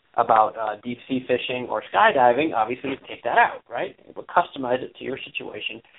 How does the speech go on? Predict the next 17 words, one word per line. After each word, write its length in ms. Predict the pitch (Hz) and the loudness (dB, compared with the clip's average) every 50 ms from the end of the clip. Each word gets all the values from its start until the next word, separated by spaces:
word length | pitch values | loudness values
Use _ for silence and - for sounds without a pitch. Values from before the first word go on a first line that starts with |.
| - _ _ _ - | -20 _ _ _ 4
borrowing 420 | - 190 208 208 196 196 190 175 | 6 8 8 8 6 4 2 0
the 60 | 156 | -2
work 340 | 139 135 143 143 151 147 - | 0 0 0 0 0 -2 -4
of 160 | 143 120 - _ _ _ _ _ _ | -10 -10 -10 _ _ _ _ _ _
several 340 | - 147 135 135 123 - - | -2 -2 0 0 -4 -4 -4
other 440 | - 131 139 135 131 131 127 127 127 - _ _ _ _ | -4 -4 -2 -2 -2 -4 -4 -6 -8 -14 _ _ _ _
websites, 500 | - 233 262 - - 117 107 104 120 - - _ _ _ _ - | 0 0 0 0 -4 -8 -8 -8 -8 -10 -16 _ _ _ _ -8
and 140 | 175 190 | -6 -6
you 60 | 202 190 | -4 -4
can 120 | 196 165 | -4 0
probably 340 | - 208 - 180 175 165 139 | 2 2 2 2 0 -2 -8
get 160 | 135 - - | -8 -12 -12
in 60 | - | -12
a 40 | 139 | -16
pretty 260 | - _ 135 117 117 | -14 _ -14 -14 -12
good 200 | - 117 117 117 | -10 -10 -12 -12
place 220 | - - 107 107 | -12 -12 -12 -12